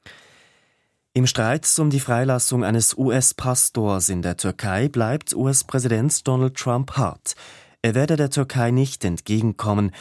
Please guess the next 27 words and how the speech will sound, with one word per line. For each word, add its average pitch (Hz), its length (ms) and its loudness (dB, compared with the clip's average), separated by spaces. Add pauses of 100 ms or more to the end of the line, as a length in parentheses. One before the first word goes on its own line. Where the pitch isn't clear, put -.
(140)
um 98 120 -2
eine 90 160 -2
Freilassung 107 760 -2
von 101 220 -2
Andrew 110 360 0
Brunson 110 560 0
zu 92 160 -4
erwirken, 101 540 -2
sagte 90 360 -4
Trump 107 340 -4
in 113 60 -2
einem 104 180 0
Interview 117 460 0
mit 113 160 0
der 110 80 0
Nachrichtenagentur 95 960 -2
Reuters. 107 560 -2 (480)
Trump 95 380 -2
verwies 107 380 -2
auf 101 120 -4
eine 95 200 -2
angebliche 101 640 -2
Abmachung 113 580 -2
mit 131 160 0
dem 127 120 0
türkischen 113 480 -2
Präsidenten 107 680 0